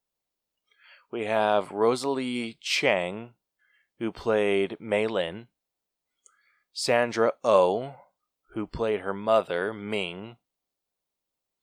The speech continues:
Ava Morse, who played Miriam,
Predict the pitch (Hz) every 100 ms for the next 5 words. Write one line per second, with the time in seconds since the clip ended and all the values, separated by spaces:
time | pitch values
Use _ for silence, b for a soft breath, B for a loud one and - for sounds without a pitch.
0 | _ _ _ - 131 123 120 110 113 113
1 | 120 175 - - 127 123 - 117 107 98
2 | 104 107 95 87 87 101 123